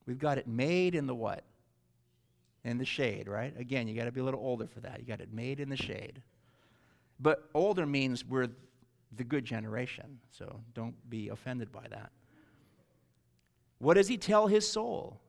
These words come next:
"Eat, drink, and be merry." That, that is known as the Epicurean mentality. Epicurus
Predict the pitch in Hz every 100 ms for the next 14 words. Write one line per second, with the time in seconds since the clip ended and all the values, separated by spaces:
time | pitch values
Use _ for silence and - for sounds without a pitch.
0 | _ 160 196 226 - - 139 156 180 202
1 | 220 - - 151 175 175 180 175 190 151
2 | 95 - - _ _ _ _ _ _ _
3 | _ _ _ _ _ - 160 165 202 170
4 | 180 180 185 156 156 - 185 180 - 196
5 | 196 196 180 175 165 - 175 175 117 131
6 | 143 147 - 185 160 -